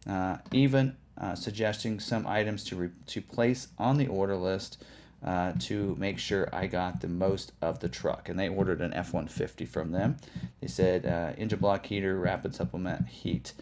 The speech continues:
heater as well." So great, congratulations there. Good job, Sioux Fitty-, Sioux Falls Ford and Sioux Falls, South Dakota. It sounds like they're a good dealer you can work with. All right, moving on down, let's go to scheduling notes and information.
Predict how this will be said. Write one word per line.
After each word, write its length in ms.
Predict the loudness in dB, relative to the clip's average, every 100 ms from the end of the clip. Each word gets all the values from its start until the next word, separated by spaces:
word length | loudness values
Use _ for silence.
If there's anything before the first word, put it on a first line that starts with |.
| -2 -2
heater 300 | -2 -2 -2
as 140 | -2
well." 300 | 0 0 0 0
So 240 | 0 0
great, 340 | 2 2 2
congratulations 720 | 0 4 6 6 2 0 -2 4
there. 240 | 6 6
Good 200 | 4 4
job, 380 | 8 8 8 6
Sioux 160 | 2
Fitty-, 360 | 2 4 2 2
Sioux 420 | -4 2 4 4 2
Falls 380 | 8 8 8 4 0
Ford 360 | 6 8 10 6
and 180 | 2 -4
Sioux 100 | -2
Falls, 400 | 6 8 8 2 -10 -20 -20 0
South 280 | 6 6
Dakota. 380 | 4 4 8 10
It 200 | 8 4
sounds 240 | 0 0 4
like 200 | 2 2
they're 160 | 2
a 40 | 4
good 200 | 2 2
dealer 340 | 2 2 0 -6
you 140 | -6
can 160 | -4 -2
work 220 | -2 -2
with. 200 | -4 -6 -10 -18 -18 -18 -20 -20 -20 -20 -14 4
All 80 | 6
right, 140 | 8
moving 200 | 8 10
on 120 | 10
down, 180 | 10 8
let's 140 | 6
go 100 | 4
to 60 | 0
scheduling 600 | 2 2 2 2 0 2
notes 420 | 4 4 4 0
and 80 | 0
information. 680 | 0 0 2 2 2 -2